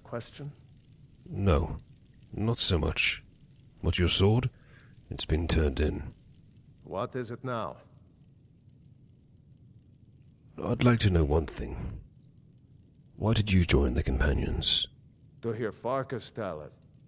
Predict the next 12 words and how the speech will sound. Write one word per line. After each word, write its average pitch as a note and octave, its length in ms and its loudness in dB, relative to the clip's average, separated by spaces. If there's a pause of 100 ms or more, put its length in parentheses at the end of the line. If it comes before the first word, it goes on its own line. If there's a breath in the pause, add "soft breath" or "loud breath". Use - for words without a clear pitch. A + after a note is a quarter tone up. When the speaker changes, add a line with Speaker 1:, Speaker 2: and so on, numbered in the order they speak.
Speaker 1:
Our G2+ 180 -6
father B2 480 -4
raised A#2+ 400 -6
us G#2+ 180 -10
here G#2+ 280 -6
as F2+ 120 -10
happy G#2 520 -10
pups, - 540 -12 (500)
running G2+ 480 -12
around, G2 760 -12 (540)
biting F2+ 540 -14
knees. F#2 640 -14